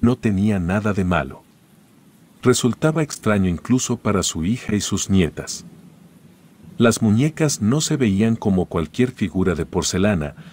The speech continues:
pues tenían un aspecto muy extraño, rayando en lo perturbador. Los ojos de algunas de estas muñecas eran muy profundos y siniestros,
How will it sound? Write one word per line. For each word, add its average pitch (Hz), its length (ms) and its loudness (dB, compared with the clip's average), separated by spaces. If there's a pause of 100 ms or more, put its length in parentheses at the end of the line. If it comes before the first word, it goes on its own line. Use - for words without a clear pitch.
(160)
pues 110 220 0
tenían 120 420 0
un 139 160 0
aspecto - 460 -2
muy 95 280 2
extraño, 80 640 0 (280)
rayando 113 460 2
en 117 80 2
lo 98 140 0
perturbador. 85 720 0 (320)
Los 104 240 4
ojos 131 300 0
de 120 60 2
algunas 110 440 0
de 95 80 2
estas - 380 -2
muñecas 98 580 0
eran 101 260 0
muy 107 240 0
profundos 120 640 -2
y 104 40 -2
siniestros, - 800 -2